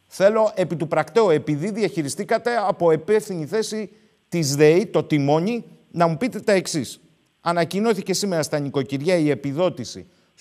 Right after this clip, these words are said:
ενδιαφέρει όλους, στους λογαριασμούς του ρεύματος ότι θα είναι κλιμακωτή. Για τις πρώτες εκατόν πενήντα κιλοβατόρες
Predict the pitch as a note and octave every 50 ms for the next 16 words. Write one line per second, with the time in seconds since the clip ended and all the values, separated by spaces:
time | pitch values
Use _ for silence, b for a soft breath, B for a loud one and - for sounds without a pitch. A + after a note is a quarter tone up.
0 | _ _ D3 D3 D3+ D#3 C#3+ - G#3+ A#3 A#3+ A#3+ A3 D#3+ B2 G2+ F2 - b b
1 | b b b b - - E3 D#3 D#3 D#3+ D3+ C#3 D3 C#3+ D3+ D3 C#3+ A3 A3+ -
2 | - E3 D3+ D#3+ G#3 A3 A#3+ - A3 G3+ G#3 F#3+ - - G3 G3 A3 B3 B3+ B3
3 | A#3 A#3+ - - _ - A3 A3+ G#3 G3+ F#3+ - F#3+ F#3 F#3 E3 C3 G2 B B
4 | B B B B _ C3+ D#3+ D#3+ D#3+ E3 D#3+ - - G3 G3 D3+ E3 D3+ - D#3+
5 | B2+ D3+ D3 - E3+ D#3 - - D3+ D3 D#3 D3+ C#3+ C3+ - C#3+ C3+ C3+ C3 B2+
6 | - - D3+ D3+ C#3 C3+ B2 -